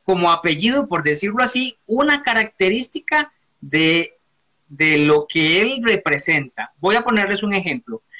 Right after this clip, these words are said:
Recientemente estaba, he estado trabajando con cafeterías y hay una chica que se llama Fabiola. Ella es dueña de una cafetería, entonces yo le podría llamar a este, eh, cliente ideal,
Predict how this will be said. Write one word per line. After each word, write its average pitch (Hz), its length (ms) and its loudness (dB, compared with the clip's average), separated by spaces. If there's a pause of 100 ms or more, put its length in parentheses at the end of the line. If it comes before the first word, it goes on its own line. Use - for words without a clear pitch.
(160)
Recientemente 208 720 0
estaba, 180 340 0
he 160 60 -2
estado 175 260 0
trabajando 196 480 0
con 190 140 -10
cafeterías 208 840 -4 (180)
y 170 120 -2
hay 165 160 2
una 208 200 2
chica 214 460 -2 (400)
que 135 80 -10
se 127 140 -6
llama 143 600 -2 (720)
Fabiola. 214 500 0 (760)
Ella 156 320 2
es 180 160 -4
dueña 196 480 0
de 175 80 0
una 151 240 -2
cafetería, 226 720 -2
entonces 185 500 0
yo 196 140 2
le 254 100 2
podría 233 360 4
llamar 226 480 0 (480)
a 143 240 0
este, 208 600 0 (380)
eh, 131 520 -6
cliente 220 360 0
ideal, 226 440 0